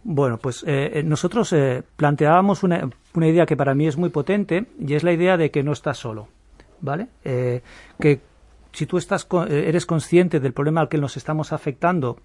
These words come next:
pero ves que es un problemón tan grande que no hay manera de meterle mano, no te hundas,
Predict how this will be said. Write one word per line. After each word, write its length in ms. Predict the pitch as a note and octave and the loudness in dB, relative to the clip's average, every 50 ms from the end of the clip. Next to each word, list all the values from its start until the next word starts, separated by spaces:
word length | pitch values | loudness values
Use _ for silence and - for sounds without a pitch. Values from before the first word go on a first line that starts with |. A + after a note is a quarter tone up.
| _ _ | _ _
pero 220 | - C#3 C3 C3 B2 | -6 -4 -4 -2 -2
ves 160 | D#3 D#3 - | -2 -4 -2
que 120 | - E3+ | -4 -4
es 120 | D3+ - - | -4 -2 -4
un 280 | E3 D#3 D3+ D3 C3+ - | -4 -2 -2 -4 -6 -6
problemón 460 | _ D3+ C#3+ C#3 C#3 C#3 D3+ E3 D#3+ - | _ -2 -2 0 0 0 0 -2 0 0
tan 160 | D#3 C#3+ C#3+ | 0 0 2
grande 300 | D3 D#3+ E3+ D#3 D3 C3+ | 2 2 2 2 2 0
que 100 | - C3 | 0 -2
no 100 | C#3 D3+ | -2 0
hay 100 | D3+ D3+ | -2 -2
manera 300 | D3 D3 D3 D3+ D3+ C#3+ | -2 -2 0 0 0 2
de 80 | C#3+ | 2
meterle 380 | C3+ C3 B2 C#3+ C#3+ C#3+ C3+ C3+ | 0 0 0 -2 -2 -2 -2 -2
mano, 320 | D#3 E3+ E3+ D3 F#3+ - - _ - _ - - - - - - _ _ _ _ _ _ - | 0 0 0 -2 -2 -4 -8 _ -20 _ -20 -20 -20 -20 -20 -20 _ _ _ _ _ _ -4
no 160 | D3+ D#3+ D#3+ | -2 -2 2
te 100 | E3 E3 | 4 6
hundas, 460 | D#3 E3+ F#3 D#3 C#3 E3+ G3+ - - | 6 6 4 2 0 -2 -4 -6 -14